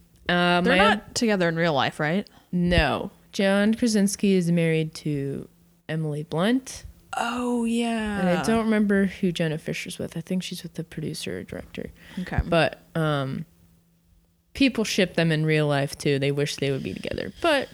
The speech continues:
Speaker 2: I feel like that's getting into murky waters.
Speaker 1: Yeah,
Speaker 2: When
Speaker 1: it
Speaker 2: you're,
Speaker 1: is.
Speaker 2: you know,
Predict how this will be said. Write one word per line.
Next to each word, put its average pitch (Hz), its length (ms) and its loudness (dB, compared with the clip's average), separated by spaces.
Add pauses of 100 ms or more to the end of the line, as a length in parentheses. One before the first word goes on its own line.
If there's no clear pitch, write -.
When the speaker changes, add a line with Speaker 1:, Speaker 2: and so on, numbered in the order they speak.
(460)
Speaker 2:
I - 60 -18
feel 208 140 0
like 190 120 2
that's 175 260 0
getting 175 220 2
into 180 180 0
murky 160 340 0
waters. 147 680 -2
Speaker 1:
Yeah, 160 360 4
Speaker 2:
When 185 160 2
Speaker 1:
it 185 40 4
Speaker 2:
you're, 160 120 4
Speaker 1:
is. - 280 -2
Speaker 2:
you 180 140 2
know, 139 280 -2